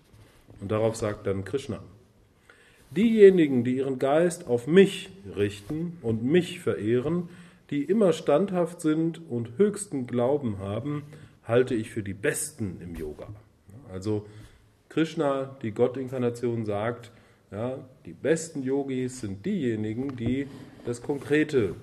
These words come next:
verehren, ne? Hier in dem Fall, äh, die Form von Krishna. Es ist ja so, dass wir im Yoga ganz viele verschiedene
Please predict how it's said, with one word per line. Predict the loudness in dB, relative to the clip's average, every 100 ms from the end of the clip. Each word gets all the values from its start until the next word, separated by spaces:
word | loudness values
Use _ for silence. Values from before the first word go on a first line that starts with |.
| -18 -20 -20 -20 -20
verehren, | -10 -6 -2 -2 -4 -10 -10
ne? | -8 -8 -10 -14 -18 -6
Hier | -2 -2
in |
dem | -2 -4
Fall, | -4 -4 -4 -6 -10 -20 -20 _ -10
äh, | -6 -4
die | -4 -8
Form | -4 -4 -4
von | -6 -8
Krishna. | -4 -6 -4 -10 -12 -20 -20 _ _ _ _ _ _ _ _ _ _ _ _ _ _ -8
Es | -6
ist | -4 0
ja | 0
so, | 2 2 2
dass | 0 -2
wir | -4
im | -2
Yoga | -2 0 -2
ganz | -2 -6
viele | -6 -6 -6
verschiedene | -6 -10 -6 -6 -2 -2